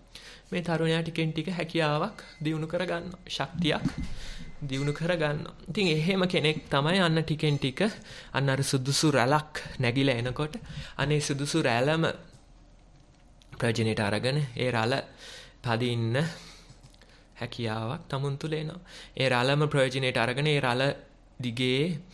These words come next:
අන්න අර පුවරු ආධාරයෙන් තමුන් ඒ නැගිටලා ගමන් කරන්න මේ තරුණයාට හැකියාවක් එනවා. ඉතින් ඔහොම ඔහොම ටික ටික පුරුදු වෙලා යම්කිසි දවසක අන්න මේකේ මේ ක්‍රීඩාවේ තියෙන යම්කිසි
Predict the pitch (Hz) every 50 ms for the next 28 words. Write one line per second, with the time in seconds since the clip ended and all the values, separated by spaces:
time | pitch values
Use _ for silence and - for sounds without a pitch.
0 | - - - - - 127 127 123 127 135 127 127 131 127 135 135 135 135 127 123
1 | 120 120 120 117 120 113 117 113 113 113 117 113 117 120 127 147 175 170 160 -
2 | - - - - - - - - 117 110 113 117 113 113 117 117 113 113 113 110
3 | 107 110 - 123 117 - 123 156 196 - - - - - - 120 120 127 131 131
4 | 135 135 131 - 127 117 120 127 139 156 214 - - - - - - - - -
5 | - - - 151 147 156 143 139 139 139 139 139 147 165 160 139 139 - 147 143
6 | 135 139 147 170 165 - 151 143 143 - - - - - - - - - - -
7 | 170 180 175 170 156 147 165 180 175 180 180 180 175 180 175 175 160 143 156 156
8 | 151 160 156 156 151 147 131 139 131 131 123 120 131 165 190 175 147 151 160 165
9 | - 175 170 170 147 143 135 135 135 127 - 113 110 - - - 226 - - -
10 | - - - - - - - - 139 143 147 147 147 139 151 151 151 160 160 151
11 | 147 143 143 139 139 143 - 147 139 139 139 143 143 139 135 135 127 - 123 131
12 | 143 151 165 147 135 131 131 - - 135 - -